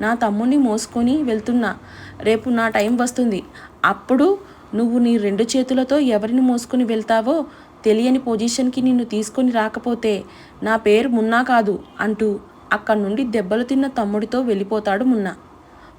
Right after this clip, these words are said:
"పోరా, టైం నీకు రావాలేమో కానీ నాకెప్పుడు విష్ణు గాడ్ చేతిలో ఉన్న చక్రంలా మన చేతుల్లో తిరుగుతుంది, అయినా లాస్ట్ పంచ్ మనదైతే వచ్చే కిక్కే వేరబ్బా, ఏమ్రా దత్తు,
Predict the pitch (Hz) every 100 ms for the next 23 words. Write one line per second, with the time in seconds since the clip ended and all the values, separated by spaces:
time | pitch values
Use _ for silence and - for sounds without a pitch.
0 | - 208 226 240 208 220 - - - -
1 | 214 202 240 247 233 226 214 226 233 233
2 | 226 226 214 226 294 285 - - - -
3 | - 202 214 233 220 226 339 277 - -
4 | - 165 208 - 285 202 226 226 214 226
5 | 196 226 240 226 226 190 180 - - 196
6 | 214 233 254 262 240 214 202 190 220 233
7 | 240 208 202 214 196 160 - - - -
8 | 170 180 277 240 247 302 180 165 180 -
9 | 226 277 277 254 214 190 185 190 220 196
10 | - - - 175 175 - 233 180 170 -
11 | 226 247 226 214 196 185 185 - - -
12 | - 185 190 226 240 240 -